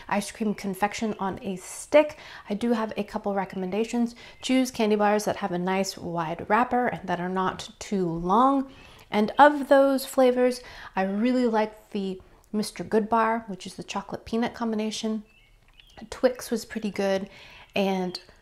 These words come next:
the Crunch Bar was pretty good as well. I think also, uh,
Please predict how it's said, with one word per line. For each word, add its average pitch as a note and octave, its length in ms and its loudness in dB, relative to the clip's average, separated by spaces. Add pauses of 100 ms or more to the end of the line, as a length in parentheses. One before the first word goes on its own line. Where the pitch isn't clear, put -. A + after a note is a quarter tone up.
(160)
the G#3 180 -4
Crunch A#3+ 380 -2
Bar E3+ 160 0
was E3 140 -2
pretty - 200 -12
good D#3+ 160 -12
as E3+ 140 -10
well. - 260 -8 (440)
I G3 220 0
think A#3 340 -6
also, B3 760 4
uh, G3+ 200 0